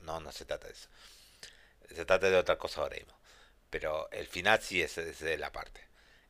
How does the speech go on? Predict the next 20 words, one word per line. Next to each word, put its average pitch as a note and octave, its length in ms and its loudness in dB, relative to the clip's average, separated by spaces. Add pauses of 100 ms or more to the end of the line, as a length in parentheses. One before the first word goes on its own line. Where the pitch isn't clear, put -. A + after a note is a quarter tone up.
(120)
Eh, D#2+ 800 0
si F2+ 140 -2
es - 40 -6
que F#2+ 140 0
los E2+ 180 0
que F2+ 100 -2
no F#2 140 2
vieron G#2 280 4
el F2+ 80 2
final, G#2+ 260 4
bueno, F#2 220 2
les D#2 180 -2
spoilé. C#2 480 -10 (1500)
Eh, D#2 680 -2 (2250)
traté G#2+ 260 8
de C3 40 10
buscar A#2+ 400 8
eso B2 440 2
y G#2 120 -8
muchos, A#2+ 600 -4